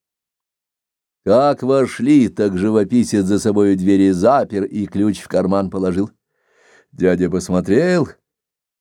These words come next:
и всё понял, а зять художнику кивнул, тот взял и стал в смирную просьбу: "Виноват, простите и благословите". Дядюшка зятя спрашивает: "Бить его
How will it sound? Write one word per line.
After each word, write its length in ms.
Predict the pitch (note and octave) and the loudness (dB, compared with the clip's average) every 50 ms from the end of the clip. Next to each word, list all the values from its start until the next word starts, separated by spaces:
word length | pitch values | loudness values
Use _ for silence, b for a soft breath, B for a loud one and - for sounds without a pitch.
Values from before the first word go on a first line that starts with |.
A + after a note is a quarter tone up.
| _ _ | _ _
и 160 | - D2+ E2+ E2 | -8 -6 -6 -6
всё 320 | - - - E3+ G3+ F3+ | -4 -4 -2 0 -2 -2
понял, 520 | - - A#2 C3+ D#3 C#3 A#2 G2 F2+ E2+ - _ _ _ _ _ _ _ _ _ _ - | -2 -2 -2 -2 -2 -2 -4 -4 -6 -8 -12 _ _ _ _ _ _ _ _ _ _ -4
а 200 | E2+ F2+ F#2 F#2 | -2 0 0 0
зять 340 | F2 F#2 G#2 G2+ G2 F#2+ | 2 2 2 0 0 -2
художнику 640 | - - G2 F#2+ F#2+ G2 F#2+ F2+ F2+ F#2+ - G2 F2+ | -6 -8 -6 -2 0 0 0 0 -2 -6 -6 -6 -4
кивнул, 600 | - G2+ F#2+ F#2 F#2 F#2+ G2 G#2+ A#2+ A#2+ F#2+ F2+ _ _ _ _ _ _ _ - | 0 2 2 2 2 2 2 2 0 0 -2 -6 _ _ _ _ _ _ _ -6
тот 220 | - F2 F2 E2+ | -2 -2 -2 -2
взял 560 | F#2+ E2 E2 E2 E2+ F2 F2 F#2 G2+ G2+ G2 | -4 -6 -4 0 2 2 4 4 2 2 0
и 260 | F#2+ F#2+ F2+ F2 E2+ E2+ | 0 -2 -2 -4 -6 -8
стал 440 | - - - - F#2+ F#2 F#2+ F#2+ G2 | -14 -12 -6 -2 0 0 2 0 -2
в 80 | F#2 - | -4 -8
смирную 600 | - - F#2+ F#2 G2 F#2 F2+ G2 G2 F#2+ F#2+ F#2 | -8 -4 -2 0 0 0 0 -2 -2 -2 -2 -4
просьбу: 500 | F#2 G2 G2 G2+ G2 F#2 F#2 G#2 G#2 _ _ _ _ _ _ _ - | -2 -2 -2 -2 -4 -6 -8 -12 -12 _ _ _ _ _ _ _ -6
"Виноват, 760 | - G2 B2+ C3 C3 C3 C3+ C#3 C#3+ D3+ D#3+ - - - _ _ _ _ _ _ _ _ _ | -2 0 2 2 2 2 2 2 2 0 0 -2 -6 -20 _ _ _ _ _ _ _ _ _
простите 1000 | - B2+ C#3 B2+ A2+ - - - E3 F#3+ F#3 D#3 - - C#3+ C3 A#2 G2+ - b b b b b b | -2 0 0 0 0 -4 -8 -4 -2 0 0 0 0 2 2 2 2 2 -2 b b b b b b
и 140 | B2+ C3 | 2 2
благословите". 960 | B2 A#2 A#2 A2+ A2 G#2 F#2+ - G#2 G2+ F#2+ F#2+ G2 G2 F#2+ F2+ - F2 E2+ - _ _ _ _ _ _ _ _ _ _ | 4 2 2 2 0 -2 -2 -2 -2 0 2 2 2 2 0 -2 -4 -8 -8 -10 _ _ _ _ _ _ _ _ _ _
Дядюшка 560 | - - E2+ F#2 F2+ F#2 F#2 F2+ - - F2+ | -4 -2 0 0 0 0 -2 -4 -4 -4 -2
зятя 320 | E2+ F2+ F2+ F2+ F#2 E2+ | 0 0 0 -2 -4 -8
спрашивает: 640 | D#2+ - F2+ F#2 F#2 F2+ - F#2+ F#2 F2+ F2 - _ _ _ _ _ _ _ | -6 -4 -2 -2 -2 -2 -2 -2 -2 -2 -4 -6 _ _ _ _ _ _ _
"Бить 440 | - - G#2 B2 A#2+ A2 - - - | -2 0 2 4 4 2 0 -4 -6
его 460 | A2+ G#2+ G#2 G#2 G#2 G2+ F#2+ E2 - | -2 0 0 2 2 2 0 -2 -6